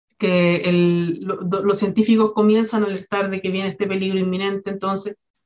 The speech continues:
todos decían que, eh, DiCaprio hizo como el paralelo con el, con el calentamiento global, y que la, los gobiernos no lo escuchen, entonces él y Lawrence empiezan un recorrido por el mundo tratando de que la gente lo escuche, nadie lo, lo, lo escuche,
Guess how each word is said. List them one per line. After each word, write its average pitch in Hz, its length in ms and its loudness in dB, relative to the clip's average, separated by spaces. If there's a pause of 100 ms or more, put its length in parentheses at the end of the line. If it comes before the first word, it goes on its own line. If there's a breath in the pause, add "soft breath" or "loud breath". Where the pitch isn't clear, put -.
todos 202 220 0
decían 202 320 0
que, 190 260 -4
eh, 185 140 -2
DiCaprio 202 360 -2
hizo 208 160 -2
como 196 140 -2
el 185 100 0
paralelo 190 460 0
con 196 120 -2
el, 180 360 -2
con 190 220 -4
el 175 80 -8
calentamiento 185 640 -2
global, 202 500 0 (540 loud breath)
y 214 120 2
que 220 140 2
la, 202 340 2
los 202 360 0
gobiernos 208 480 4
no 202 120 4
lo 196 120 4
escuchen, 220 460 -2
entonces 214 500 2
él 220 300 2
y 214 100 -2
Lawrence 208 420 2
empiezan 202 400 0
un 196 100 0
recorrido 185 440 0
por 190 120 0
el 180 100 -2
mundo 196 280 0
tratando 190 360 -2
de 185 120 -2
que 185 100 -4
la 180 100 -2
gente 185 300 -6
lo 185 100 0
escuche, 208 460 -2
nadie 175 200 -4
lo, 175 200 -6 (100)
lo, 175 140 -8
lo 175 220 -4
escuche, 214 500 -2